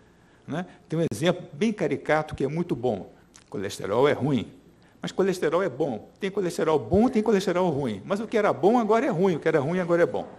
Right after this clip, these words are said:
né? E, e, e, e, e por aí vai. Então, nós estamos vivendo um momento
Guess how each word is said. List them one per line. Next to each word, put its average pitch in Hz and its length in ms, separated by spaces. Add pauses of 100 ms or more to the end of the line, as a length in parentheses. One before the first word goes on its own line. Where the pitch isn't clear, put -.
(720)
né? 143 240 (100)
E, 143 60
e, - 20
e, 123 580
e, 113 140 (220)
e 160 60
por 147 200
aí 131 140
vai. 104 260 (600)
Então, 196 200
nós 269 100
estamos 269 220
vivendo 151 300
um 175 60
momento 185 560